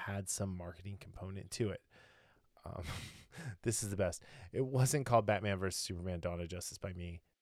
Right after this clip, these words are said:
And then just they kind of paraphrase here. Uh, "It just sounds self-important in a clueless, uh, <laughs> in clueless in a way." Um, <laughs> I mean, it is. It's tone deaf.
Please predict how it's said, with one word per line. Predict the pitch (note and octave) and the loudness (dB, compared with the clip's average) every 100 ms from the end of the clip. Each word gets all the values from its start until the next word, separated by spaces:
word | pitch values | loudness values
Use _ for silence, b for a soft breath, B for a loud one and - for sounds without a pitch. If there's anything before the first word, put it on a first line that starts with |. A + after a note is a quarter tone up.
| _ | _
And | - | -8
then | F2+ E2 E2 E2+ F#2 - - | -6 -4 -4 -6 -10 -16 -8
just | G2 - | -6 -2
they | F#2+ E2 | -2 -2
kind | - F#2+ | -2 -2
of | - | -2
paraphrase | G#2 F#2 - F#2+ | -2 -2 -4 -4
here. | - G#2+ - B B B - | -4 -4 -4 B B B -8
Uh, | G2 F#2 - | -4 -4 0
"It | C3+ | 4
just | C#3 C#3+ | 8 8
sounds | - B2+ A2 | 10 8 8
self-important | - G#2 F#2+ F2+ G2 F#2 G2+ F#2+ _ | 4 4 2 -2 -4 -4 -6 -8 _
in | A2+ G2 | 0 0
a | |
clueless, | - G#2 G2+ G2+ - - | -2 -4 -4 -4 -6 0
uh, | G2+ G2 F#2+ F#2+ - | 4 6 4 2 2
<laughs> | |
in | B2 A#2+ | 2 2
clueless | F#2 A2+ G2+ F#2+ - | 4 6 6 4 0
in | G2 | -6
a | - | -6
way." | - - - B B B | -8 -8 -10 B B B
Um, | D3 C3 D#3 - - - D#3+ F#3 | 10 12 10 8 -2 0 2 2
<laughs> | - D3+ - - D#3 - | 0 -4 -4 6 6 8
I | F#3+ | 8
mean, | A3+ | 8
it | B3 | 10
is. | G#3+ A#2 | 10 10
It's | C#3+ - | 6 8
tone | F#3 D#3+ | 10 10
deaf. | F#2+ - | 8 -4